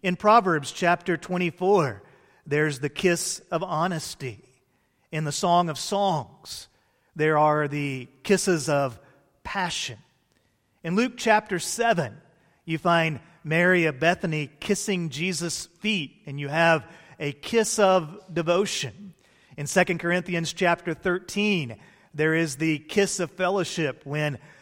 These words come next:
believers greet one another with a holy kiss.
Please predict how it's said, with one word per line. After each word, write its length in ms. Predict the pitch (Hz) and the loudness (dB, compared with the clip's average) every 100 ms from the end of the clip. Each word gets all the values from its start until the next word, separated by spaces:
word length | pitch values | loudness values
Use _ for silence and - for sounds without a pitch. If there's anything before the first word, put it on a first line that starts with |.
| _ | _
believers 680 | 156 156 185 185 151 143 127 | -6 0 2 2 0 -2 -6
greet 420 | 120 156 202 180 | -4 0 0 -2
one 160 | 160 151 | -4 -4
another 460 | 147 139 135 113 - _ _ | -2 -2 -2 -6 -12 _ _
with 200 | 147 156 | 0 2
a 280 | 147 143 139 | 2 0 -2
holy 440 | - 175 175 160 | -4 -4 0 0
kiss. 720 | 147 - 196 120 - - - | -4 -2 -2 -2 -10 -12 -12